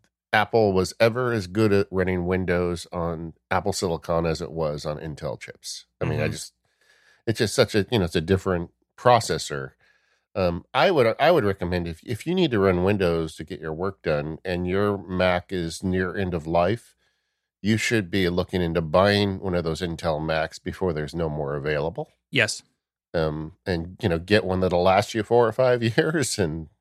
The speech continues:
Speaker 1: you'll
Speaker 2: Yeah.
Speaker 1: be fine. And by then, the whole world will be different anyway, and you may ma-, not even need it. But the, um,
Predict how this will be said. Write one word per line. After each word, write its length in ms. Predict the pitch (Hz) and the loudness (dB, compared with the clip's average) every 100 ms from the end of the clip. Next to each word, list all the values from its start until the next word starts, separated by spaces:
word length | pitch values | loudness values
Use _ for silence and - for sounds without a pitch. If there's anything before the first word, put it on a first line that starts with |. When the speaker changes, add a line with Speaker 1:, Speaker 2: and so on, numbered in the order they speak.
| _ | _
Speaker 1:
you'll 120 | 190 | -2
Speaker 2:
Yeah. 40 | 143 | 0
Speaker 1:
be 100 | 113 | 0
fine. 380 | 175 143 87 | 2 2 2
And 160 | 82 85 | -2 -2
by 160 | 92 92 | 0 2
then, 420 | 104 107 101 92 | 4 4 2 -2
the 80 | 95 | 2
whole 160 | 113 101 | 2 4
world 200 | 101 95 | 2 2
will 60 | |
be 160 | 87 92 | 0 -4
different 400 | 87 92 92 80 | -2 -2 0 -2
anyway, 480 | 95 85 82 80 78 | -2 -2 -2 -4 -6
and 220 | 78 82 _ _ - | -10 -16 _ _ -14
you 80 | |
may 180 | 85 82 | -4 -2
ma-, 200 | 80 80 | 0 -2
not 220 | 82 92 | 0 2
even 220 | 85 85 73 | 2 -2 -6
need 160 | 71 69 | -8 -10
it. 60 | _ | _
But 260 | 104 95 _ | -4 -4 _
the, 140 | 117 95 | 4 4
um, 260 | 87 80 | 4 -2